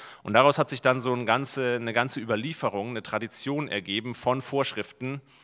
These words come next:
die dann auch zur Zeit Jesus als verbindlich galten, woran Leute sich zu halten hatten, was eben so üblich war.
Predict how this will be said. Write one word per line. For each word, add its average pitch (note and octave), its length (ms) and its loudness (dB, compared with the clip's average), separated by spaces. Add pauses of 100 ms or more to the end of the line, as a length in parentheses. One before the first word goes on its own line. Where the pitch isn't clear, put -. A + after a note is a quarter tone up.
(280)
die C3 100 -4
dann D3 160 4
auch B2 180 4
zur - 140 -6
Zeit A#2+ 220 -2
Jesus B2 340 -2
als G#2+ 300 -6
verbindlich B2 640 -4
galten, E2 480 -6
woran A#2+ 440 2 (280)
Leute A#2 280 4
sich A2 240 -6
zu G#2+ 140 -8
halten G2+ 300 0
hatten, E2+ 340 -10 (220)
was G2+ 200 -4
eben G#2+ 220 -8
so A2 120 -6
üblich A#2+ 420 -10
war. - 260 -8